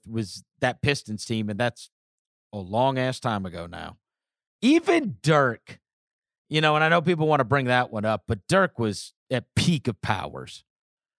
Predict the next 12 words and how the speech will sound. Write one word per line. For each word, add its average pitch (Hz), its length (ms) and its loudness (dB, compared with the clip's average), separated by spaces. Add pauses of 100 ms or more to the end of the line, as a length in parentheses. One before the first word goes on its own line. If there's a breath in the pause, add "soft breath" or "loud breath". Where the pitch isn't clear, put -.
(140)
at 113 140 -6
that 85 180 -6
time. 58 320 -12 (680)
He 127 80 2
was. 92 400 -4 (320)
And 185 140 2
that 247 100 6
would 202 100 2
be 170 80 4
the 123 100 0
closest 104 460 -4
one. 107 220 -4